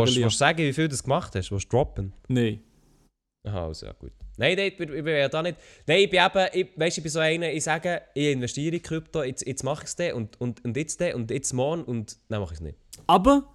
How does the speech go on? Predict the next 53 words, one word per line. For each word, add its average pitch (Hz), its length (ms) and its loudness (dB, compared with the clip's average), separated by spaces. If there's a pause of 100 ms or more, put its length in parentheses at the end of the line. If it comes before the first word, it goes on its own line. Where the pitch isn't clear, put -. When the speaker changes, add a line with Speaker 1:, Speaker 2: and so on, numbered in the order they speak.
(260)
Speaker 2:
bei 151 160 6
der 147 140 6
Aktie 233 640 6 (280)
bin 185 200 8
ich 226 200 8
ein - 140 -10 (1300)
bisschen 196 280 6
Speaker 1:
Oh, 202 40 8
da 190 60 10
habe 180 80 10
ich 185 60 10
schon 180 120 8
Speaker 2:
minus. 110 140 4
Speaker 1:
lange 139 160 -2
nicht, 156 100 -8 (260)
da 127 80 0
habe 113 100 2
ich 98 60 -2
schon 104 100 -2
lange 95 220 -2
nicht - 80 -4
mehr 117 40 -8
drauf 120 180 -10
geschaut. 104 280 -8
Speaker 2:
Bin 143 120 4
ich 139 80 4
ein 143 80 6
bisschen 147 200 2
minus, 135 320 2
sagen 120 220 0
wir 117 80 -4
ehrlich, 123 320 -2
Elia. 120 260 -4 (720)
Speaker 1:
Ja, 117 80 2
ja, 131 220 2
wir 131 100 -2
wollen, 127 240 2
wir 131 100 0
wollen 131 140 0
nicht 131 180 -4
schon 135 100 -4
wieder 120 140 -2
Aktientalk 131 680 -4
machen, 131 280 -6
für 110 80 -6
das 113 120 -4
müssen 107 280 -8
wir 107 100 -6
eh 120 120 -2
den - 120 -12
Ehrenbruder 113 480 -6
Sparkoyote 123 760 -6
herholen. 120 420 -6